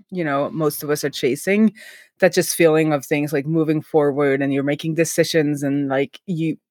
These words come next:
there might be problems along the way, but I don't know, it just feels, it's a good feeling. And I like that feeling.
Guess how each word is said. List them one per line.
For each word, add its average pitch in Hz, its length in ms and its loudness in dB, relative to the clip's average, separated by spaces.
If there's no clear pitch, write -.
there 180 160 2
might 156 240 4
be 165 80 -2
problems 151 480 -2
along 151 240 0
the 156 140 0
way, 151 340 2
but 139 260 -2
I 214 100 4
don't 185 80 4
know, 170 80 2
it 165 140 2
just - 280 -6
feels, 165 560 4
it's 165 140 -6
a 185 40 -4
good 160 300 -2
feeling. 139 500 -2
And 165 160 0
I 151 160 4
like 156 300 4
that 135 200 2
feeling. 147 560 -2